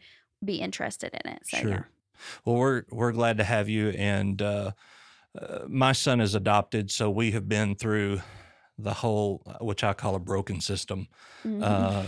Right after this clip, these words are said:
Speaker 2: and, and so i-, it's always encouraging to hear, uh, other people's stories and how everything worked out for them. So tell us, were you born here in Central Arkansas? Where were, where were you born?
Speaker 1: Yes, I was born in Benton,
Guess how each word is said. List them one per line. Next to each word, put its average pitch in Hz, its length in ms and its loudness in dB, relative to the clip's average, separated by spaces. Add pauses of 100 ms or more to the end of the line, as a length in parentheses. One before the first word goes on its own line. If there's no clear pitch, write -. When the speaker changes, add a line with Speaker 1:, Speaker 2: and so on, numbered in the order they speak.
(180)
Speaker 2:
and, 104 420 0
and 98 240 -4
so 95 580 -2
i-, 110 60 -10
it's 101 360 -6
always 110 320 0
encouraging 101 640 -4
to 98 100 -2
hear, 101 520 -2 (560)
uh, 98 240 -4
other 110 160 0
people's 104 360 -2
stories 95 440 -2
and 95 120 -4
how 95 200 -2
everything 95 420 -4
worked 98 340 -4
out 98 200 -4
for - 120 -10
them. 98 340 -8 (640)
So 139 160 0
tell 160 340 0
us, - 260 -2 (200)
were 123 180 0
you 120 140 2
born 117 320 2
here 135 260 2
in 127 160 0
Central 120 340 -2
Arkansas? 127 520 -2
Where 120 240 0
were, 113 300 0
where 123 120 0
were 120 80 0
you 104 160 0
born? 90 400 -4 (140)
Speaker 1:
Yes, 233 340 0
I 214 160 2
was 226 220 -2
born 226 500 -4
in 226 160 -4
Benton, 196 460 -8